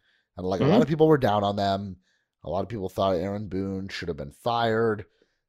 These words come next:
Speaker 1: um, but they just didn't have the right pieces to get it done. But you go back to the moves they made at the deadline last year,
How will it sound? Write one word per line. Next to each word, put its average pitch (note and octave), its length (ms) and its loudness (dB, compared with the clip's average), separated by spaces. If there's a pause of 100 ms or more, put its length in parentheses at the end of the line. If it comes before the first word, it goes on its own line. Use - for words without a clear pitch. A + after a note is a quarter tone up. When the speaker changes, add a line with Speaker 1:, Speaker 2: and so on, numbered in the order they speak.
(120)
Speaker 1:
um, E2+ 320 -6
but E2 120 -6
they F2+ 80 -4
just D#2+ 220 -14
didn't F2+ 220 -10
have F2+ 300 -8
the F2+ 120 -6
right E2+ 260 -4
pieces G#2 460 -8
to F#2 100 -10
get D#2+ 200 -8
it D2 160 -14
done. G#2+ 320 -2
But G#2 100 -8
you A2 120 -8
go D3 200 0
back F3+ 280 0
to - 80 -8
the E3 100 0
moves C3 380 -4
they A#2+ 140 0
made G2 220 -2
at G#2 80 -2
the G2 60 -6
deadline F#2+ 520 -6
last D#3 320 -2
year, D#3+ 300 -2